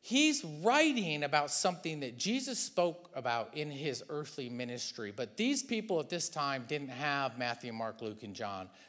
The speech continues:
They were, they were circulating sayings of Jesus. That, that's most of what was being done. People were then regurgitating the words that Jesus had said. So, but what he is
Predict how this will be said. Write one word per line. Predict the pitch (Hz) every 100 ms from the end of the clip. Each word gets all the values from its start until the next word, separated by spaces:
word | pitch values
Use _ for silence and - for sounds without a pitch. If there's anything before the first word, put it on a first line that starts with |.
| -
They | 139
were, | 127 110
they | 131
were | 123
circulating | 120 - - - 139 131 117
sayings | 113 - 190 202 165 110 95 101
of | 92
Jesus. | 104 98 95 98
That, | - 147 131
that's | 143 -
most | 156 160 190 180 -
of | 139
what | 127 135
was | 127
being | 107 127 110 110
done. | 190 143 101 - -
People | 175 151 160
were | 151 139 131 - -
then | 151 123 - -
regurgitating | 135 156 208 208 208 175 196 202 175 143 170 147 147
the | 139
words | 131 180 180 160 127
that | 135
Jesus | 113 156 147 156
had | 135
said. | - 190 156 -
So, | - 160 113 - - _ _
but | - 143
what | 156
he | 160 160
is | 156 143 131